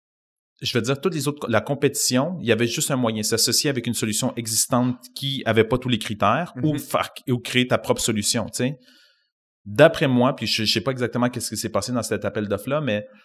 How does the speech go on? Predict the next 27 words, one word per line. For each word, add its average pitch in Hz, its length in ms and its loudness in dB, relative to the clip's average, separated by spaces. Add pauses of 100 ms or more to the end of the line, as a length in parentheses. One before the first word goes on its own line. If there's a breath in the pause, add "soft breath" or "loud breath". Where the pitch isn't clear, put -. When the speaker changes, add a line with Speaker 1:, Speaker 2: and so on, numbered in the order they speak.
(640 soft breath)
Speaker 1:
la 104 180 6
grande 151 240 2
majorité, 127 480 2
j'im-, 120 200 0
j'imagine, 113 460 -2
des, 110 140 -2
des 101 220 -2
agences 113 220 0
qui - 100 -8
ont 110 40 -2
pitché, 110 260 -6
ils 143 120 -4
ont 120 80 2
pitché 113 260 -2
avec 113 200 -2
une 110 80 -2
solution 110 440 -2
qui 113 120 -6
existait 101 420 -2
déjà. 101 300 0
Fait 110 140 -4
que - 60 -10
t'arrivais, 113 400 0
ça 131 120 0
arrivait 123 260 0
souvent 156 380 0
que 151 100 2